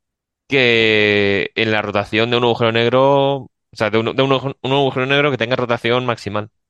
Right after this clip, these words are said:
Que es, puede llegar a cero cuarenta, o sea, el cuarenta y dos por ciento de la energía gravitacional se puede convertir en radiación. Entonces usan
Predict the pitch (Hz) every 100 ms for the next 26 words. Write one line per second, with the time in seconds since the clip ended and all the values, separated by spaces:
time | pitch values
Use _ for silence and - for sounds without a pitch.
0 | _ _ _ _ _ _ _ _ _ -
1 | 101 104 - 107 110 113 117 113 113 117
2 | 104 98 - 104 104 104 107 110 117 123
3 | 120 113 110 - 120 123 135 160 - _
4 | _ _ _ - 117 120 113 110 107 117
5 | 135 113 113 110 107 113 113 120 104 92
6 | - - 107 95 90 92 - _ _ _
7 | _ _ _ _ - 107 - 120 131 139